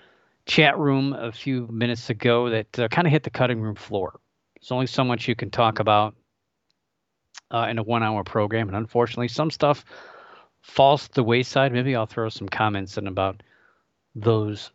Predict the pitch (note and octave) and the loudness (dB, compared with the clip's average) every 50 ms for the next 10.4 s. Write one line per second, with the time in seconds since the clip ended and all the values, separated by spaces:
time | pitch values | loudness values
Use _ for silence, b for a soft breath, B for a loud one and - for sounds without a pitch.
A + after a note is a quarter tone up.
0 | _ - - - - - - C3+ B2+ B2 A#2 G#2 F#2+ F#2 E2+ - - - - - | _ -16 -12 -12 -12 -2 2 2 4 4 2 0 -2 -4 -8 -10 -12 -14 -14 -16
1 | - - _ B B B B B B B B B B B - G#2 G2 G2+ - - | -18 -20 _ B B B B B B B B B B B -6 -6 -4 -6 0 4
2 | C#3+ C#3 C3 B2+ B2 A2+ C3 A#2+ - - - - D#3 - - - C#3+ C#3 C#3 B2+ | 6 6 6 6 4 2 0 -2 -4 -6 -6 -6 -6 -4 0 2 4 4 4 4
3 | B2 A2+ B2 B2+ C3+ C3+ C3 B2+ A#2+ A2+ G#2+ G#2 A2 A#2 A#2 B2 B2 B2 - A2 | 2 2 2 2 2 2 2 0 0 0 -2 -2 -2 -2 -2 -2 -4 -4 -6 -8
4 | G#2+ F#2+ G2 G#2+ A#2 B2 A#2+ A2+ A2+ - B2+ A2+ G#2+ G#2 G2+ A2 G#2+ - - b | -8 -4 -2 0 2 2 2 0 -2 -2 -4 -4 0 2 2 2 0 -2 -10 b
5 | b b b b b b b b b b b b b b A2+ G#2+ G#2+ G#2 G#2 G2+ | b b b b b b b b b b b b b b 0 0 2 2 0 0
6 | G2 A#2+ A#2 B2 - D3+ E3 F3 D#3+ - - F3 E3+ E3+ E3 - - B2 A#2+ C#3+ | 0 0 -2 0 4 4 4 4 2 2 4 6 6 6 4 2 -2 0 2 4
7 | C#3+ C#3+ C3 - C#3+ A#2+ A#2 B2+ B2 A#2+ - - - - D3+ D3 - - - - | 2 2 2 -2 -6 -6 -4 -4 -4 -4 -6 -8 -4 -4 -4 -4 -4 -8 -8 -4
8 | - C#3+ D3+ D#3+ D3+ C3 A2+ G#2 G2 - - - - - - - A#2+ A2 A2 A2+ | 0 0 2 2 2 2 0 -2 -4 -10 -14 -18 -20 -14 -10 -8 -6 -6 -4 -2
9 | A2+ A2 G#2+ A2 B2 C3+ C3 - - C3+ C3 C3 B2 - - - C3 C3 B2 A#2 | -2 0 2 4 4 4 4 4 4 4 4 4 2 -2 -2 0 2 2 2 0
10 | A#2 - C#3 C3 C3 C3+ B2+ A#2 | -2 0 0 0 2 2 0 -2